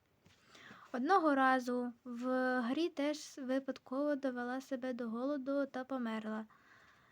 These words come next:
Можливо, у цьому є полягає, у цьому й полягає причина, з якої, з якої так, а, ви хвилювалася за нього.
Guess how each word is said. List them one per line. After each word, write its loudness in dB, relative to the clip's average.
Можливо, 2
у -2
цьому -2
є -2
полягає, 0
у -6
цьому -2
й -2
полягає -4
причина, -6
з -10
якої, -6
з -6
якої -4
так, -8
а, -6
ви -8
хвилювалася -4
за -2
нього. -2